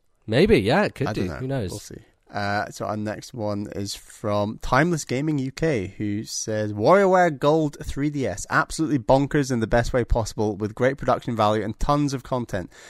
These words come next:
Speaker 2: This was so much better than I was expecting from a twenty eighteen three D S game. Awesome, silly, fun." Yoku's Island Express on Switch, uh, a wonderfully charming indie game that, that, uh, seamlessly meshes pinball,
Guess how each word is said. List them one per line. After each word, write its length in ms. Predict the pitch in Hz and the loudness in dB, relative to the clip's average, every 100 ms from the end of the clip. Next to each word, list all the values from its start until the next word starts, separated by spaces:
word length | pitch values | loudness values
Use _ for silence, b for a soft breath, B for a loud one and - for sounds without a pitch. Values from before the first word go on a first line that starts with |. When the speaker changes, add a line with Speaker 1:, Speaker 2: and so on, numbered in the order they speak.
| B B | B B
Speaker 2:
This 220 | 117 - | -4 -2
was 140 | 120 | -4
so 200 | - 131 | 0 0
much 180 | 123 123 | 0 0
better 220 | 117 - | 0 0
than 100 | 107 | 0
I 100 | 104 | -4
was 120 | 104 | -4
expecting 440 | 107 - 95 - 95 | -8 -6 -6 -4 -8
from 200 | 98 95 | -6 -6
a 80 | 117 - | -8 0
twenty 360 | - 123 120 - | 2 2 -2 -6
eighteen 500 | 107 107 - 107 95 | -6 -6 -6 -6 -6
three 200 | - 107 | -4 -4
D 100 | 98 | -4
S 160 | 92 | -4
game. 240 | - 85 80 - _ - | -8 -10 -10 -16 _ -4
Awesome, 420 | 127 123 123 113 | -4 -4 -6 -6
silly, 400 | - 101 101 98 _ | -4 -2 -4 -6 _
fun." 280 | - 80 - B B B B B | -10 -8 -10 B B B B B
Yoku's 440 | 127 170 - 165 | 2 2 2 -2
Island 400 | - 131 139 131 - | 2 2 4 2 -4
Express 800 | 98 - - 135 139 - - - | -6 -6 0 0 0 -4 -8 -8
on 160 | 92 85 | -10 -10
Switch, 360 | - - - - B B B | -10 -12 -12 -18 B B B
uh, 260 | - 101 92 | -2 2 2
a 60 | 101 | 4
wonderfully 480 | 120 127 123 135 | 2 2 -2 -2
charming 440 | 117 135 117 117 113 | -2 0 0 0 -2
indie 300 | 113 113 120 | -4 -4 -2
game 240 | 120 139 | 0 0
that, 160 | 127 - - | -2 -6 -10
that, 280 | 110 110 - | -6 -4 -2
uh, 320 | 98 101 104 - - - - - | -2 0 -2 -4 -10 -20 -20 -14
seamlessly 800 | - - 190 190 131 131 113 110 | -4 4 6 6 4 4 2 2
meshes 380 | 110 117 131 - | 0 -2 -2 4
pinball, 560 | 139 147 131 139 135 | 6 6 6 4 2